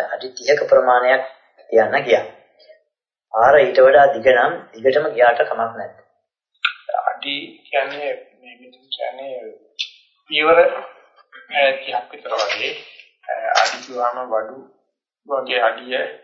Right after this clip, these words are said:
Speaker 2: අඟල් දොළහයි පියවර සාමාන්‍යයෙන් අඟල් අටක් විතර වෙනවා. ඒක ඉතින් අදහස් කරන්න පියවර තිහක් විතර. ඒක තමයි සාමාන්‍ය සමන්ලාට හොඳට දිග සක්මන් පියවර හැටටත් හදනවා.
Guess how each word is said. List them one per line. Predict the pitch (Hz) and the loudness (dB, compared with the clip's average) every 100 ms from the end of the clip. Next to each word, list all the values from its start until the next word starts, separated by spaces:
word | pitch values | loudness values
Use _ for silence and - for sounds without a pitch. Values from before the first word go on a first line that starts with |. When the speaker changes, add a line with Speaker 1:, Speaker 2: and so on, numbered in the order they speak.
| _ | _
Speaker 2:
අඟල් | - 113 107 | -6 -4 -4
දොළහයි | 107 113 127 | -6 -6 -6
පියවර | - 110 127 | -10 -16 -14
සාමාන්‍යයෙන් | 127 110 - _ - | -10 -10 -12 _ -20
අඟල් | 107 - | -18 -16
අටක් | - - - | -16 -16 -20
විතර | _ - | _ -12
වෙනවා. | 131 131 | -8 -8
ඒක | - 113 | -10 -16
ඉතින් | - - | -20 -16
අදහස් | - 113 - - | -10 -8 -8 -6
කරන්න | - 139 117 170 214 _ _ - - _ | -2 -2 -2 -6 -8 _ _ -20 -20 _
පියවර | 131 127 127 | -14 -10 -10
තිහක් | 127 123 120 | -8 -10 -10
විතර. | - - 110 | -12 -14 -10
ඒක | 123 127 | -10 -12
තමයි | 117 120 123 | -14 -12 -6
සාමාන්‍ය | 117 107 123 123 127 | -4 -2 -4 -6 -10
සමන්ලාට | 120 - - 123 123 135 135 - _ _ _ _ | -20 -20 -12 -8 -6 -4 -6 -8 _ _ _ _
හොඳට | 117 120 131 131 131 - _ | -18 -10 0 0 0 -10 _
දිග | 123 107 | _ -8
සක්මන් | 123 131 - 151 | -6 -6 -10 -20
පියවර | 131 127 131 | -10 -2 0
හැටටත් | 120 131 131 143 - | 0 0 0 0 0
හදනවා. | 120 - - 135 | -4 -4 -12 -10